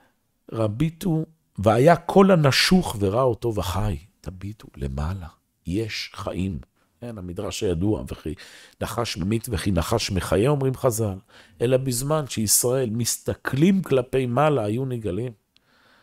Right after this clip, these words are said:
תביטו אל הנצח, תביטו אל המציאות שלא נגמרת.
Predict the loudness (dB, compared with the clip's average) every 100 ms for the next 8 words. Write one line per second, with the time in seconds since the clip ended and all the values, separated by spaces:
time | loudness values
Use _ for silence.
0 | _ -8 -6 -6 -6 -2 -2 -2 -6 -4
1 | -4 -4 -8 -20 _ _ _ _ _ _
2 | -14 -12 -12 -8 -8 -6 -10 -14 -20 -20
3 | -20 -20 -20 _ _ _ _ -8 -2 2
4 | 4 6 6 2 -6 -8 _ -12 -4 0
5 | 0 0 0 0 0 -2 -10